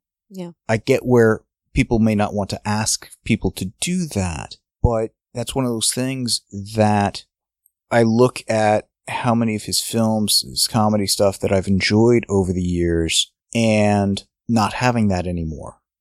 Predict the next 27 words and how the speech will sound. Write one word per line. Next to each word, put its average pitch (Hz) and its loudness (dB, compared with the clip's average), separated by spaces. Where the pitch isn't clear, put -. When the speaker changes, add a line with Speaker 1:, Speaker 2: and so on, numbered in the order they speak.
Speaker 1:
Mm. 180 -20
Speaker 2:
sucks. - -4
Speaker 1:
Yeah. 165 -2
Speaker 2:
And 117 6
that's, 117 0
that's 120 2
nothing 131 0
compared 110 -2
to 101 -4
what 92 0
his 92 -4
family 107 2
had 123 0
to 123 2
go 123 2
through, 139 -4
Speaker 1:
Mm. 185 -16
Speaker 2:
his - -10
close 95 0
friends 98 0
had 117 0
to 123 0
go 123 2
through. 135 -4
And 113 4
I, 120 2
I 120 2